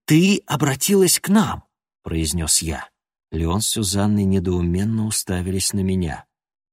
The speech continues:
«Ко мне и к Леону». Повисло непонятное молчание.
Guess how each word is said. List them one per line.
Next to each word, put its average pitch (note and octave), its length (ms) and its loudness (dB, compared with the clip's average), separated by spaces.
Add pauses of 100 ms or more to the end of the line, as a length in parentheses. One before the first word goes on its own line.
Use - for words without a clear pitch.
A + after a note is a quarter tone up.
(840)
«Ко B2+ 140 2
мне F#2 480 2 (180)
и C3+ 140 0
к - 100 -4
Леону». F#3+ 520 2 (880)
Повисло D#2 420 -4
непонятное G2 640 -2
молчание. G2 720 -6